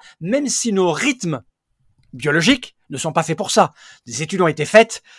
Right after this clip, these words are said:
euh, on n'est pas fait pour dormir huit heures d'affilée. On est fait pour dormir par tranche de vingt minutes, trente minutes. On n'a pas tous le même sommeil. Donc, à un moment donné,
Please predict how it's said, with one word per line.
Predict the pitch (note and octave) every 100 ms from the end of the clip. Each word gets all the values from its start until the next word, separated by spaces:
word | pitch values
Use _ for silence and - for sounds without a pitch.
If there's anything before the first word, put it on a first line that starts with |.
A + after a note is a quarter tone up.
| - E3+
euh, | D#3 E3+
on |
n'est | F3+
pas | F3+ F3
fait | B3
pour | A#3+ D#3+
dormir | D#3+ G#3 F#3
huit | E3+
heures | F3
d'affilée. | E3+ - D#3 A#2+ _ _ _ _ _ _
On | B2+
est | C3+
fait | - A3
pour | F3+
dormir | C#3+ D#3 G3 -
par | D3+
tranche | - E3+
de | D3
vingt | C#3 E3
minutes, | G3 G#3 -
trente | E3 D#3+
minutes. | A3 G3+ - - _ - -
On | D3
n'a | D3+
pas | D3+ F3
tous | - E3
le | F3+
même | E3+ E3+
sommeil. | - A3 G#3 C#3+ - - E3
Donc, | E3+ -
à | B3+ C4
un |
moment | D4+ D#4 C#4+
donné, | A3 G#3 B3+